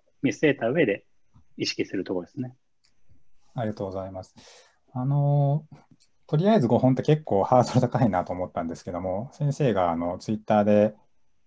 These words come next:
Speaker 2: あの、ハーバードのエスピーエイチの同級生が何本論文書いてるかっていうのも書いてありましたけれども、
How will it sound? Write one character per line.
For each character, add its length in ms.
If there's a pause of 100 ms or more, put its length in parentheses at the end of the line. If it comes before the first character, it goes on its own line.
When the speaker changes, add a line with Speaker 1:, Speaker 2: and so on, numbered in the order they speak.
(140)
Speaker 2:
あ 160
の、 100
ハ 200
ー 20
バ 120
ー 40
ド 60
の 60
エ 40
ス 120
ピ 100
ー 20
エ 40
イ 20
チ 100
の 40
同 160
級 160
生 180
が 100
何 180
本 140
論 200
文 140
書 100
い 60
て 80
る 80
か 100
っ 80
て 120
い 20
う 40
の 120
も 260 (280)
書 80
い 40
て 80
あ 40
り 80
ま 120
し 60
た 140
け 80
れ 100
ど 80
も、 320